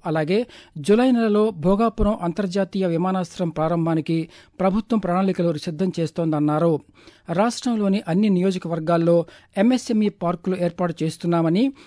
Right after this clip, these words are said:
వీటిలో పరిశ్రమల స్థాపనకు పారిశ్రామికవేత్తలు ఆసక్తి చూపుతున్నారని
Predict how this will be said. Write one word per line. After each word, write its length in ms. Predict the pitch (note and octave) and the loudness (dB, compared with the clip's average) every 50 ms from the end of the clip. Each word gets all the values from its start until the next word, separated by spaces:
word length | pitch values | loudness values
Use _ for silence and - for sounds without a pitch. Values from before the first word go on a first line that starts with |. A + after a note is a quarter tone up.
| - - E3 | -20 -14 -4
వీటిలో 540 | D3+ G3 B3 B3+ - B3 A3+ G#3+ G#3+ A#3+ - _ _ - | 0 0 0 2 2 2 2 2 2 2 -2 _ _ -2
పరిశ్రమల 440 | G3 A3 G#3 - - B3+ A#3+ A#3+ A3+ | -2 -2 -2 -4 -4 -4 -2 -2 -2
స్థాపనకు 800 | F#3+ - - E3+ F3+ F3+ - F#3+ F3+ F3 - F3+ E3+ F3 F3+ - - - _ _ _ - | -4 -4 -4 -6 -4 -2 -2 -2 -2 -2 0 0 0 0 -2 -6 -12 -20 _ _ _ -2
పారిశ్రామికవేత్తలు 1080 | F3+ A3 A#3+ A3+ - - A#3+ A3 G#3 G3 G3 F3 F3 E3+ E3+ - F3+ E3+ F3+ G3 - - | 0 0 0 -2 -4 -4 -2 -2 -2 -2 -2 -2 -2 -2 -2 -2 -2 0 0 0 0 -2
ఆసక్తి 380 | E3+ F#3+ - - - - - | -4 -4 -4 -6 -8 -6 -8
చూపుతున్నారని 800 | F3+ - F#3+ - - - - D#3 D#3+ D#3+ D#3+ D#3+ E3 F#3 A3+ C#4 | -6 -6 -6 -8 -8 -6 -4 -2 0 0 0 0 0 0 0 0